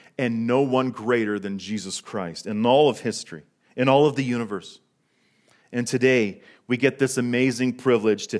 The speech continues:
to gaze at him through the pages of Scripture, to stand in awe of who he is, to behold Christ as first and as foremost.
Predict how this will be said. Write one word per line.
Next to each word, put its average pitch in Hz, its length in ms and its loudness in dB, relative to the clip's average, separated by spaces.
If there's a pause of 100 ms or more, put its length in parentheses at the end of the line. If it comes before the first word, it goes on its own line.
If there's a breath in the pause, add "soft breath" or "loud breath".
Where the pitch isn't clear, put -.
(240 loud breath)
to 131 100 -4
gaze 131 760 0
at 117 340 -2
him 117 320 -2
through 110 140 -4
the 104 60 -6
pages 98 460 -6
of 90 100 -10
Scripture, 82 520 -10 (400 soft breath)
to 131 80 -2
stand 151 680 0
in 127 300 -2
awe 151 480 4
of 120 200 0
who 156 280 0
he 151 320 0
is, 104 480 -2 (640 soft breath)
to 160 100 2
behold 156 640 6
Christ 151 560 2 (500)
as 123 280 2
first 123 420 -2
and 113 100 -4
as 110 200 -4
foremost. 107 760 -6